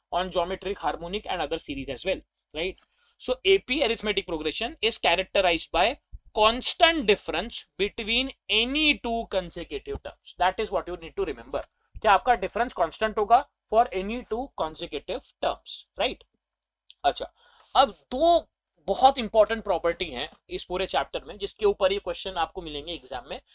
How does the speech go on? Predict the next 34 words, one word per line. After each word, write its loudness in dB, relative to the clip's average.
एक 4
आ 8
जाता 4
है 0
nth 0
term 0
of -2
the -6
series -12
और -2
दूसरा 0
आता 2
है 0
sum 4
of -6
n -6
terms -2
of -6
the -6
series, -20
right? -12
So 6
I 10
will 0
discuss 0
both -2
of -12
them। -6
तो 2
पहले 4
बात 8
करते -2
हैं -4
nth -2